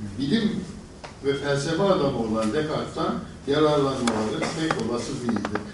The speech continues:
Ama şunu şöyle de düşünmemiz gerekir.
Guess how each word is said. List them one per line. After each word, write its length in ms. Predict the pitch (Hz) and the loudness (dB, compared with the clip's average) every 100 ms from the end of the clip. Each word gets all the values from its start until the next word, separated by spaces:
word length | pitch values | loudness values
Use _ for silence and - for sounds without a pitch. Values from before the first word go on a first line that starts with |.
| - | -6
Ama 220 | 151 160 147 | 0 0 0
şunu 200 | 156 151 | -2 -2
şöyle 280 | 147 156 143 | 2 2 2
de 140 | 120 110 - | 0 -4 -6
düşünmemiz 580 | - 113 107 104 98 | -8 -4 -4 -4 -4
gerekir. 560 | 104 104 104 151 175 170 | -4 -2 -2 -2 -2 -4